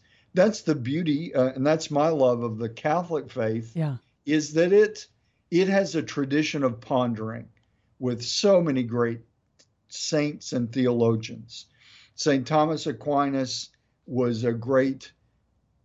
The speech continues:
Speaker 1: saint who pondered all of this and wrote some marvelous teaching.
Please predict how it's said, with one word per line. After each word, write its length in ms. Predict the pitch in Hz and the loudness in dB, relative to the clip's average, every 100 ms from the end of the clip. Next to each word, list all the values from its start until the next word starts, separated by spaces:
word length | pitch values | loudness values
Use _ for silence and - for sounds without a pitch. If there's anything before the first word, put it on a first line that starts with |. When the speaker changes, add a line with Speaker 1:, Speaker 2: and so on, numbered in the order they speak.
| _ - | _ -10
Speaker 1:
saint 580 | - - 147 139 131 - | -4 0 0 0 -4 -10
who 240 | 117 131 117 - | -4 -4 -6 -16
pondered 800 | - 160 165 160 131 113 107 - | -2 2 4 2 0 -2 -2 2
all 220 | 127 123 | 4 4
of 120 | 113 | 0
this 300 | 113 113 - 147 | 0 -2 -4 -4
and 260 | 131 120 | -2 4
wrote 460 | 143 190 165 - - _ _ _ - | 6 6 2 -6 -20 _ _ _ -16
some 340 | - 143 135 | -8 -6 -2
marvelous 580 | 143 175 202 180 139 113 | 2 2 0 -2 -4 -4
teaching. 480 | 170 - - 127 | -10 -8 -10 -12